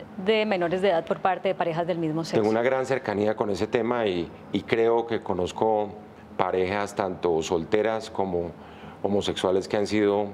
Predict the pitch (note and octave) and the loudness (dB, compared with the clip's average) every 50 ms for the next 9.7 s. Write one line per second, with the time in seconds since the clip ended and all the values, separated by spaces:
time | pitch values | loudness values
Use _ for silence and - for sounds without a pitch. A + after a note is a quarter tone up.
0 | - - - - G2 F#2 F#2+ F#2 G2 G2+ G2+ G2 - - - - - G#2 F#2 F2+ | -10 -6 -4 -2 -2 0 0 0 0 0 -2 -2 -6 -10 -12 -6 -4 -2 -2 -2
1 | E2+ - D2 - - - - - - - - A3+ A3+ A3 A3 A3 G#3+ - A#3+ A#3+ | -2 -4 -6 -8 -8 -10 -12 -14 -14 -6 -2 -2 0 2 2 2 2 2 2 2
2 | A3+ A#3+ B3 B3 B3 A#3 F#3+ G3+ F#3 F3 F#3 G3 G3+ - - A3+ G#3+ G#3 G3+ F#3 | 2 2 2 2 2 2 2 2 4 4 2 0 0 0 0 2 2 2 0 0
3 | F#3+ F#3+ F#3 - - - F#3+ F#3+ F3 F3 E3 - F3 F3 - G3 F#3+ F#3+ F#3 F#3+ | -2 -4 -4 -4 -2 0 2 2 2 2 0 -2 0 0 0 0 2 0 0 2
4 | F#3 G#3 G#3 - G#3+ - G3+ F#3 F3+ F3 E3 E3 F3 F#3 F#3+ F#3+ F#3+ G3 - G3+ | 0 0 0 0 0 0 0 0 2 2 2 4 4 4 2 2 0 0 0 -2
5 | F#3+ E3+ D#3+ D#3+ E3 F3 F#3 F#3 F#3+ F#3+ G3 F#3+ F3+ F3 E3+ E3 F3 F3 F3 - | -2 0 2 2 2 4 4 4 2 2 2 0 2 2 0 0 0 -2 -2 -6
6 | - - - - - - - - - - G3 - F#3+ F#3 D3 B2+ - G#2+ G#2+ - | -8 -10 -12 -14 -18 -20 -20 -8 -6 -2 2 2 4 4 4 2 2 0 -2 -6
7 | G2 G2+ C3+ C#3+ - - F3+ F3+ F3+ F3+ E3+ E3+ F#3 F3 E3 C3 A2+ G#2+ G2+ A#2 | -2 2 2 2 4 4 2 2 2 2 0 2 2 2 2 2 2 2 2 2
8 | C3+ D3 B2+ B2 G2 A2+ G#2 - D3 C#3+ B2 A2 G2+ G#2 A#2 C#3 C3+ A2 F#2 E2+ | 0 0 0 0 0 0 2 4 4 4 4 4 2 2 2 2 2 2 2 2
9 | F#2 - - - A#2 A#2 A2+ B2+ B2 - A2+ G2+ F#2+ E2+ | 0 0 2 0 0 0 0 -2 -2 0 0 0 0 0